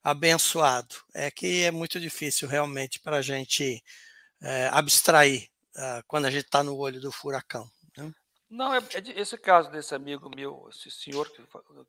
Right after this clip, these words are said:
Speaker 2: o Enio, que eu falei que tinha uma dor ininterrupta, ele compreendeu que não foi dessa encarnação a causa dessa dor. Tava relacionado com fatos passados.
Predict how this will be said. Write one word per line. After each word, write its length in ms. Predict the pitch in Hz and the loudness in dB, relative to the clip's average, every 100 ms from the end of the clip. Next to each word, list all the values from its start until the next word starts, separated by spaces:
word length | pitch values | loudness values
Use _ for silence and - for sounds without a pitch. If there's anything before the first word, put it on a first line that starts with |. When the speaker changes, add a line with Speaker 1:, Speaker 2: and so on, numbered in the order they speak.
| _ 147 | _ -18
Speaker 2:
o 200 | 156 143 | -4 -2
Enio, 200 | 139 120 | -2 -6
que 80 | |
eu 60 | 135 | -8
falei 280 | 139 139 139 | -4 -4 -6
que 140 | - | -12
tinha 160 | - 131 | -14 -12
uma 60 | 123 | -8
dor 200 | 139 135 | -8 -8
ininterrupta, 840 | 123 123 139 123 190 - - - - - - - | -12 -14 -12 -12 -14 -14 -16 -18 -20 -20 -14 -4
ele 160 | 262 - | -2 2
compreendeu 920 | 254 - 160 139 120 147 135 98 _ _ _ _ _ _ | 0 2 0 -2 -2 -2 -2 -6 _ _ _ _ _ _
que 80 | - | -14
não 120 | 170 | -12
foi 200 | - 214 202 | -4 0 0
dessa 220 | 190 180 | -2 -6
encarnação 760 | - 151 147 131 - - 156 165 - | -4 -2 -2 -4 -6 -8 -6 -6 -6
a 180 | 185 143 | -6 -6
causa 420 | - 147 151 147 | 0 2 2 -4
dessa 340 | 151 143 160 | -10 -8 -12
dor. 280 | 151 131 123 _ _ _ _ _ _ _ _ _ _ _ | -12 -14 -18 _ _ _ _ _ _ _ _ _ _ _
Tava 160 | 147 139 | -8 -4
relacionado 520 | 151 143 156 160 165 | -2 -2 0 0 0
com 120 | - | -6
fatos 420 | - - 160 - - | -6 2 2 2 -8
passados. 840 | 120 - - - - - - - | -8 -8 -10 -12 -12 -12 -12 -16